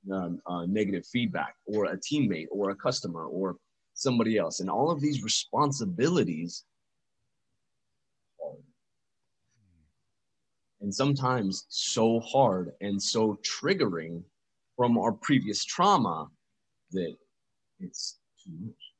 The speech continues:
So it's unsafe. So that job becomes our trauma.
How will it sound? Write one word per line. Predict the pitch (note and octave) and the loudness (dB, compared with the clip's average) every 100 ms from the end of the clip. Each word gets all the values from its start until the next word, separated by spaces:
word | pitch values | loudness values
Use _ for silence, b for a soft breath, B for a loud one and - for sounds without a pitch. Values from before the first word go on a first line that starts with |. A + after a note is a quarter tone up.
| _ | _
So | - G2 F#2 - | -12 -6 -4 -6
it's | - - _ _ _ _ _ _ _ _ _ G#2 | -8 -16 _ _ _ _ _ _ _ _ _ -6
unsafe. | G2 - G2 F#2+ - _ _ _ _ _ _ _ _ _ _ - | -4 -2 -4 -4 -10 _ _ _ _ _ _ _ _ _ _ -12
So | F#2+ | -4
that | G2+ G#2 | -2 -4
job | F2+ A#2 A#2 F#2+ | 0 4 4 2
becomes | G2 F#2+ G#2+ F#2+ F#2 | -2 -2 -2 -2 -2
our | E2 | -6
trauma. | - F2+ D#2+ D2+ - | -6 -6 -6 -10 -16